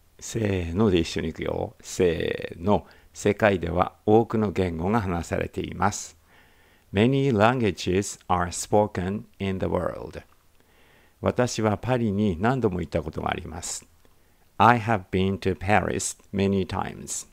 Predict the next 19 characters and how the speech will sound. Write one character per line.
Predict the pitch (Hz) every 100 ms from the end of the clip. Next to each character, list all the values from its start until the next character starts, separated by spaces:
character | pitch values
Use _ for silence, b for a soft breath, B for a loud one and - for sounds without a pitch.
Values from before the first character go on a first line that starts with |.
| _ _ _ b b b b b b b -
彼 | 127 139 123
女 | 98
は | 92 92 87
パ | - 113
リ | 101
に | 90 104 104
何 | 110 131
度 | 98
も | 85
行 | 80
っ | -
た | 87
こ | -
と | 76
が | 71
あ |
り | 65
ま | 90 98
す。 | -